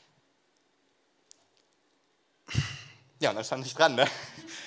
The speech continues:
Überlegte, okay, was, wie, wie kann man dieses Problem lösen?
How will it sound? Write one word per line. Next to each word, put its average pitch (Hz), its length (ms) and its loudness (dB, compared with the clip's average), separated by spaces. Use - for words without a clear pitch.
Überlegte, 139 260 -4
okay, 143 340 2
was, 135 260 0
wie, 139 300 -10
wie 135 60 -12
kann 139 200 0
man 160 160 -2
dieses 139 240 -6
Problem 135 400 -8
lösen? 123 460 -2